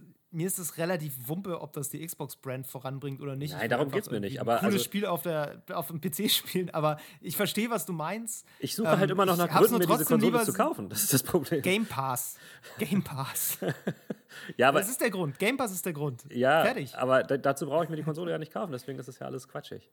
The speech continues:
Speaker 2: Ich kann das ja auf dem P C spielen, da brauche ich mir die Xbox ja nicht holen.
Speaker 1: Naja, aber wieso suchst, ich, also wir führen diese Diskussion ständig, aber wieso suchst du denn einen Grund, eine Xbox zu kaufen? Sei doch froh, dass du keinen findest. Also ist doch cool, wenn du dir keine Konsole kaufen musst. Es kostet doch nur Geld.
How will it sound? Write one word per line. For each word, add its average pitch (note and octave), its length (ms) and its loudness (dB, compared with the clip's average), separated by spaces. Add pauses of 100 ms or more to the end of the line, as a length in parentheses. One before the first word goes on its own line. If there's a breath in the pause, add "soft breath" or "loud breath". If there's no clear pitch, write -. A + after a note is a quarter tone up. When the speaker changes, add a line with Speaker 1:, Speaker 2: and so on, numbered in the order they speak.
Speaker 2:
Ich - 60 -20
kann D#3+ 80 0
das F3 140 -6
ja D#3+ 80 -2
auf D3+ 60 -4
dem D#3 60 -10
P - 100 -6
C - 160 -8
spielen, A#2+ 220 -8
da A2 60 -10
brauche A#2+ 180 -4
ich C#3 60 -12
mir B2+ 80 -8
die A2+ 120 -10
Xbox - 280 -14
ja F#2+ 80 -14
nicht F2+ 160 -20
holen. - 180 -20
Speaker 1:
Naja, F3 140 -2
aber G3 180 2
wieso F#3+ 160 -2
suchst, G3+ 340 -6
ich, F3+ 300 -8
also D#3+ 260 -4
wir D3+ 200 -6
führen G#3 180 -2
diese F3+ 180 -4
Diskussion F3 380 -6
ständig, G3+ 380 -4
aber F3 120 0
wieso F#3 160 -4
suchst G3 300 -2
du F#3+ 60 -8
denn F3+ 140 -6
einen F3 140 -4
Grund, A3 240 -4
eine F#3+ 200 -4
Xbox - 340 -8
zu E3 100 -10
kaufen? C3 300 -6
Sei D3+ 120 -2
doch E3 100 -2
froh, G#3+ 180 -4
dass G3 160 -2
du G3 80 -8
keinen F3 300 -4
findest. B3+ 420 -6
Also D3+ 140 -6
ist D3+ 120 -6
doch F#3 220 -6
cool, A#3+ 160 -4
wenn G3+ 100 -4
du F#3+ 60 -4
dir F3+ 140 -6
keine F3 220 -4
Konsole G3+ 360 -6
kaufen B2 360 -8
musst. B2 180 -10
Es B2+ 100 -12
kostet E3+ 240 -8
doch E3 40 -6
nur D#3+ 140 -8
Geld. D#3 300 -8